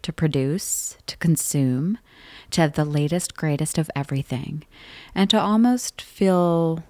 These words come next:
worthless or not as much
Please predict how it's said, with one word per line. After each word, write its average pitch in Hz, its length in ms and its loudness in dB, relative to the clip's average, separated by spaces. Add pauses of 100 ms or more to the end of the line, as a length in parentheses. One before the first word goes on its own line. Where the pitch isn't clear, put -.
(500)
worthless 156 720 0
or 143 340 0 (140)
not 160 520 2
as 147 160 -2
much 139 440 0